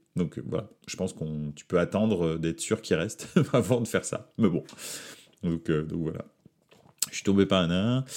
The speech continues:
Euh, Ekitike, c'est le neuf,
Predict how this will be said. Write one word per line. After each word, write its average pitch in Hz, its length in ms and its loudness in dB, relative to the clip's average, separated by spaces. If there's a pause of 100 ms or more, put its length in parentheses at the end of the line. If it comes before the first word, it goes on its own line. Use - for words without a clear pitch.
(340)
Euh, 85 960 6 (680)
Ekitike, 110 1040 2
c'est - 200 -2
le 85 180 4
neuf, 95 400 0